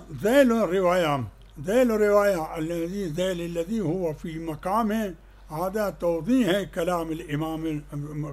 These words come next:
توضيح الإمام سلام الله عليه لكلام جده رسول الله صلى الله عليه وسلم. يقول: إن كانت هذه المذكورات بول والروث والشعر ونحو ذلك إن أخذت من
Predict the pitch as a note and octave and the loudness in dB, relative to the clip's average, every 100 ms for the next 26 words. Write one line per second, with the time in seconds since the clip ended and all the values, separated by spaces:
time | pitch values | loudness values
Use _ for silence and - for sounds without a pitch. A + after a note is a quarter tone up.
0 | - E3+ D#3+ A#3 F#3+ F3+ E3 E3+ G#3+ A3+ | -8 -6 -2 0 0 0 -4 0 0 0
1 | - E3+ F3 E3 E3+ D#3 C#3+ G3+ G#3 E3+ | -2 -6 -6 -6 -8 -10 -6 -4 -4 -8
2 | - - F3+ D#3 E3+ E3+ G3 F3 D#3 F3 | -16 -14 -8 -4 -2 0 0 -2 -6 -6
3 | D#3 E3+ D3 F#3+ D#3 D3+ F3 D#3 D#3 D#3 | -6 -6 -4 -4 -6 -8 -8 -8 -8 -6
4 | F3+ D3 - D3+ D3 C3 - C#3+ B2+ B2+ | -4 -6 -8 -10 -10 -10 -12 -12 -12 -16
5 | - - - - E3 D3+ A#3 G#3 F3+ D#3+ | -20 -20 -20 -10 -8 -4 0 0 0 -4
6 | G#3 G#3+ G#3+ F3+ E3 E3 D#3 E3 D#3 D#3 | -4 -2 -4 -6 -4 -4 -4 -6 -6 -8
7 | - E3+ D#3+ D#3+ D3 D3+ D3 E3 E3 D3+ | -10 -10 -6 -6 -6 -8 -2 0 0 -2
8 | D#3+ D3 E3+ D#3 D3+ D3+ D3 G3 D#3 D#3+ | -4 -2 -2 -2 -6 -12 -12 -12 -10 -8
9 | D3+ - - - D#3 D#3+ E3+ D#3+ D3+ D#3+ | -8 -12 -20 -16 -6 -4 -4 -4 -6 -6
10 | D#3 D#3 D3+ E3 C3 A#2+ - - - D#3+ | -6 -6 -6 -8 -8 -10 -20 -20 -10 -4
11 | E3+ D#3+ - G#3+ A#3+ B3+ A3 D#3+ - C3 | -2 -2 -2 -2 0 0 0 0 -6 -18
12 | - - - B2+ G3 G#3+ F#3 | -20 -20 -8 -2 0 2 0